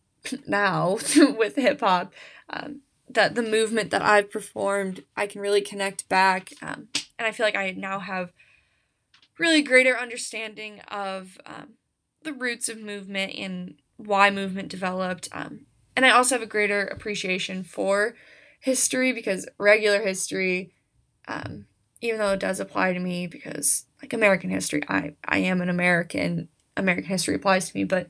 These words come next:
uh, learning history through the lens of something that I am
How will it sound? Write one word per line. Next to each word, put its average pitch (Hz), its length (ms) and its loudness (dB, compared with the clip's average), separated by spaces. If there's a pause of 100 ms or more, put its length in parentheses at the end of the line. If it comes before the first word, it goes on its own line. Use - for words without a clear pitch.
(460)
uh, - 180 -6 (720)
learning 233 300 4
history 220 340 2
through 220 140 -2
the 202 100 4
lens 190 300 2
of 196 100 0
something 190 480 -2
that 180 320 -2 (760)
I 196 160 4
am 185 360 0